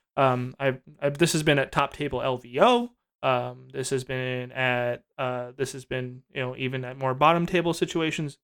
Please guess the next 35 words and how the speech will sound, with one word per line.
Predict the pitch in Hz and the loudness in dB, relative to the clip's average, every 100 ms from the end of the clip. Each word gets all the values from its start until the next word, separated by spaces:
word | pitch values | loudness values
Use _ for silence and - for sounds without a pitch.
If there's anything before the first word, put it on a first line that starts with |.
| _ _ | _ _
E-, | 214 214 | 2 2
a | 180 | 0
lot | 196 247 | -2 0
of | 226 | 0
players | 196 185 180 | 4 4 4
make | 143 - | -6 -10
these | 131 | -20
mistakes. | 131 - 214 208 - - _ _ - | -18 0 2 2 -10 -16 _ _ -2
Um, | 139 127 123 120 120 _ _ - | 2 4 2 -4 -10 _ _ -4
when, | 156 | -2
if | 151 156 | 0 0
you | |
see | 135 220 | 2 4
them, | 240 233 240 - | 4 2 0 -2
it's | 170 | 0
the | - | 2
more | 180 190 | 4 4
sc-, | - - | 2 0
it's, | 185 180 - | 2 0 -6
they're | 180 196 | 4 4
actually | 240 - 220 | 4 0 0
the | |
more | 214 202 | 2 2
common, | 190 175 190 175 | 2 0 2 2
like, | 147 143 | 0 -2
nuanced | 156 165 185 196 202 | -2 2 2 2 -2
things | 220 220 | 2 2
that | 175 | 2
you | 147 | 0
don't | 175 190 | 0 2
really | 185 170 | 0 0
know | 170 | 2
is | 175 | 2
a | |
mis-, | 175 170 | 0 -4